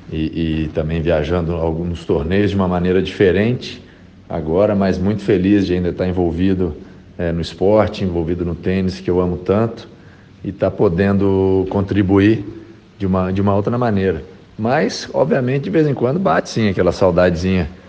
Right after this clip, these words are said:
da competição, né? De tá na quadra, aquele cara a cara, aquela correria toda dentro da quadra, mas eu acho que eu tô super feliz com a minha decisão, foi a decisão certa, na hora certa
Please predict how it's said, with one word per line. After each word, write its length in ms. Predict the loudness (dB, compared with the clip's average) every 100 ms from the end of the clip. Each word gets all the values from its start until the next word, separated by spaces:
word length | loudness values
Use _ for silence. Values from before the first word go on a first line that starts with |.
| -20 -20 -10 0
da 160 | 2
competição, 720 | 2 2 2 2 2 2 2
né? 200 | 0 -6 -8 -10
De 80 |
tá 160 | -2 -2
na 120 | -2
quadra, 500 | 2 6 6 6 2
aquele 480 | -2 0 0 0 -4 -10 -20 -20 -20 -8
cara 260 | 0 4 2
a 40 |
cara, 380 | 2 6 6 6
aquela 260 | 2 -2 2
correria 480 | 2 4 4 4
toda 260 | 4 4 4
dentro 300 | 2 0 0
da 100 | -2
quadra, 480 | 0 0 2 0 0
mas 540 | 0 2 2 0 -12 -18 -20 -20 _ -8
eu 160 | 0 2
acho 200 | 2 2
que 60 |
eu 40 | 0
tô 240 | 2 2
super 300 | 2 0 0
feliz 320 | 2 0 0
com 80 | -2
a 20 |
minha 140 | -2 -2
decisão, 560 | -4 -4 2 2 2
foi 240 | 0 2 4
a 20 |
decisão 380 | 2 0 -2 -2
certa, 420 | 0 2 2 2
na 140 | 0 2
hora 240 | 2 2
certa 560 | -2 0 2 0 -4